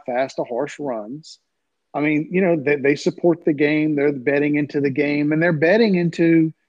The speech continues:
what they hope and they s-, you know, they, they really should expect are accurate times. How fast is a horse running a race? But this happens on really almost a daily basis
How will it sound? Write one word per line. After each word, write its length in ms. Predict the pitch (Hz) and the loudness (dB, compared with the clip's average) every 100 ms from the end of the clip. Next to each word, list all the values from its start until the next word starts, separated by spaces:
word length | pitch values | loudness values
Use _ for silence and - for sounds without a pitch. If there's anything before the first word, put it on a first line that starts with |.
| _ _ _ | _ _ _
what 220 | 147 151 | -4 -2
they 140 | 160 147 | 0 0
hope 460 | 143 190 254 - _ - | 2 2 0 -6 _ -4
and 240 | 151 147 | -2 -2
they 120 | 143 | -4
s-, 240 | 127 - - | -6 -12 -8
you 100 | 220 | -4
know, 200 | 220 175 | -2 -2
they, 260 | 156 143 - | 0 -2 -2
they 100 | 147 | -4
really 340 | 139 143 143 135 | -2 -2 -2 -2
should 300 | - 160 139 | -4 -2 -4
expect 800 | - - - 175 214 - _ _ _ _ _ _ _ | -6 -14 -6 -4 -4 -6 _ _ _ _ _ _ _
are 500 | 160 143 127 123 139 - _ _ _ | 0 0 0 -2 -4 -10 _ _ _
accurate 640 | - 139 - 143 139 147 - | -4 -2 -4 -4 -2 -2 -6
times. 640 | - 220 208 107 98 - | -6 -4 -6 -10 -16 -14
How 260 | - 143 151 - | -8 -4 -6 -6
fast 420 | 127 117 123 - | -4 -4 -4 -6
is 120 | 160 | -10
a 60 | 151 | -8
horse 340 | - 131 127 | -4 -4 -4
running 220 | 139 139 143 | -6 -4 0
a 20 | |
race? 200 | 214 196 | 0 0
But 140 | 156 | 0
this 180 | 247 254 | 0 2
happens 440 | 214 175 160 151 - _ _ _ _ | 0 0 -2 -6 -10 _ _ _ _
on 200 | 165 156 | 0 2
really 340 | 147 226 185 131 | 4 6 4 2
almost 340 | 147 147 147 | -4 -4 -2
a 60 | 135 | -4
daily 540 | 120 - 143 156 127 | -4 0 4 4 2
basis 600 | 110 101 - - _ - | -2 -8 -12 -20 _ -20